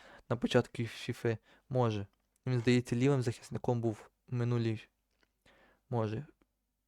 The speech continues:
Пачо цей. Так само Б, як оці тройом. Калу, Сіділа, цей Пачо такий самий. Просто може, може. Ну, навіть наверх давайте десь закинемо його. Тео Ернандес. Ну, Тео Ернандес, дев'яносто п'ять пейс.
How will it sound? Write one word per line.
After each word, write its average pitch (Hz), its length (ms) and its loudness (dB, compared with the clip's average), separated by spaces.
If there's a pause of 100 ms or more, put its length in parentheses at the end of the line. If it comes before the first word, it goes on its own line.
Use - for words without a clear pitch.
(420)
Пачо 120 400 6
цей. - 380 -6
Так - 180 -2
само 113 280 4
Б, 120 300 6
як 123 200 2
оці 120 220 -2
тройом. 120 440 2 (1000)
Калу, 160 560 8
Сіділа, 147 600 6
цей 127 200 4
Пачо 139 420 6
такий - 280 0
самий. 113 500 -2 (120)
Просто 117 380 -2
може, 120 600 0
може. 110 400 -2 (160)
Ну, 143 80 -2
навіть 131 360 0
наверх 117 340 2
давайте 110 340 0
десь 117 140 -2
закинемо 117 400 -2
його. 107 160 -4 (360)
Тео 120 280 4
Ернандес. 104 540 0
Ну, 117 100 -4
Тео 123 240 4
Ернандес, 120 500 0 (300)
дев'яносто 123 340 -2
п'ять 117 360 2
пейс. 127 400 0